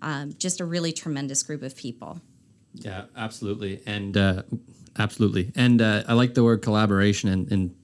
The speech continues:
Speaker 2: I talked about this before we came on. I was talking to my girlfriend about it, who took a cruise in the last, I think it was two or three years. But it's funny, like, the air industry relies on the cruise industry and, and vice versa, because in order for her to get on her cruise, she had to take a flight, and that experience
Speaker 1: Exactly.
Speaker 2: had to be great.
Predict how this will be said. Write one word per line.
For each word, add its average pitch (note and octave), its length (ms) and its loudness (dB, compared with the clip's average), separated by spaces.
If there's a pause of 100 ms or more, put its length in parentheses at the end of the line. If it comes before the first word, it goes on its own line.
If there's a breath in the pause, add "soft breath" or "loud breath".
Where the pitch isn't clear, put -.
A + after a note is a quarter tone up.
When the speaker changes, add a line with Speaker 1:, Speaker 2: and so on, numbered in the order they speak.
(120)
Speaker 2:
I G#2+ 80 -2
talked A2 260 0
about G#2 140 2
this G#2 160 2
before G#2 160 2
we F#2+ 80 4
came G2+ 240 2
on. F#2+ 140 6
I F2+ 40 4
was F2+ 140 2
talking F#2 320 -2
to F2+ 40 -2
my F2+ 100 -2
girlfriend F#2+ 360 2
about F#2 180 2
it, F2+ 100 2
who F2+ 200 2
took - 240 -2
a F#2 80 0
cruise G#2 540 4
in F#2+ 100 -4
the F#2+ 80 0
last, F#2 560 -2
I F#2+ 60 -4
think F#2 220 -6
it G#2 60 -6
was F2+ 280 -6 (100)
two G#2 180 0
or G2 60 2
three F#2+ 220 -2
years. A2+ 400 2 (640 soft breath)
But G#2+ 320 2 (500)
it's - 180 -4
funny, A#2 260 4
like, G#2 180 2 (140)
the A2+ 220 2
air A#2 240 2 (420)
industry G#2+ 420 2
relies G2+ 460 2
on G2 160 2
the F#2 80 -2
cruise B2 260 4
industry B2+ 380 4
and, G#2+ 140 0
and A2 120 2
vice A#2 220 2
versa, D#3 340 0
because F#2+ 360 -2
in A#2+ 60 0
order A#2 180 4
for A2+ 100 2
her A2 60 4
to G#2 80 2
get A2 120 4
on A2 60 4
her G#2+ 100 0
cruise, A#2 300 0
she A#2+ 100 -2
had G2+ 80 0
to G#2 80 -4
take G2+ 60 0
a G#2 80 -2
flight, G2+ 240 0
and G#2+ 80 0
that G#2+ 120 2
experience G#2+ 440 2
Speaker 1:
Exactly. G#2 80 -2
Speaker 2:
had G2 80 0
to G#2 60 2
be G2 100 -4
great. G2+ 400 0